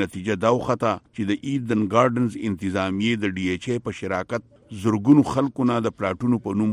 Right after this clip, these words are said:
په اربونو روپۍ راټولې کړي او بیا د ملک نه بهر وتښتېدل. خو چې کله دا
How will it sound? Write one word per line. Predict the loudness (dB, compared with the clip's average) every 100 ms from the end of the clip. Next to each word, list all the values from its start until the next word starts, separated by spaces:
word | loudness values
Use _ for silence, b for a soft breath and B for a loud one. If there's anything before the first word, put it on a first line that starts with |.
| -2
په | -6 -6
اربونو | -4 0 2 2
روپۍ | 0 0 0
راټولې | -4 -4 -4 -4 -4
کړي | -6 -6 _ -8
او | 0 2
بیا | 2
د | 2 0
ملک | -2 -6
نه | -4
بهر | -4 -2 -4
وتښتېدل. | -8 -12 -8 -8 -6 -8 -12 _ _ -2
خو | 0
چې | 2
کله | 2 2
دا | 2